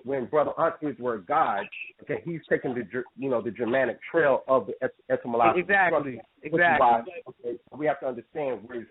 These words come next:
Speaker 1: coming from. I agree with Ankh, but the only reason I'm using the term is so that you and I can have, you know, uh,
Speaker 2: Okay.
Speaker 1: mutual understanding, even though me
Speaker 2: Okay.
Speaker 1: personally, I don't really like the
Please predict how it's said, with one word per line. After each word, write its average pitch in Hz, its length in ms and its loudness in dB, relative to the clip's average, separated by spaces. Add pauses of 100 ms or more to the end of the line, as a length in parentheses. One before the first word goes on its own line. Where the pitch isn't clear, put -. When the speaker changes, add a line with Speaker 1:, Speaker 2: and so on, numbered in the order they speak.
Speaker 1:
coming 151 240 -2
from. - 180 -6 (120)
I 151 280 4
agree 160 520 -4 (260)
with 170 200 2 (120)
Ankh, 107 140 -4 (180)
but 135 140 -2
the 143 80 2
only 165 220 2
reason 160 340 -2
I'm 135 280 2
using 147 280 -8
the 117 180 -4
term 151 340 4 (380)
is 127 140 -2
so 151 80 0
that 127 220 4 (140)
you 139 260 2
and 120 100 0
I 143 400 2 (420)
can 131 320 0 (220)
have, 127 380 4 (280)
you 135 80 -2
know, 107 280 -2 (380)
uh, 104 280 0
Speaker 2:
Okay. 165 300 2
Speaker 1:
mutual 151 400 -2
understanding, 139 640 -2
even 139 200 2
though - 120 6
me 170 60 6
Speaker 2:
Okay. 151 220 4
Speaker 1:
personally, 147 540 -2 (180)
I 156 100 6
don't 139 240 2 (140)
really 139 240 -4
like 127 300 0
the 127 80 -8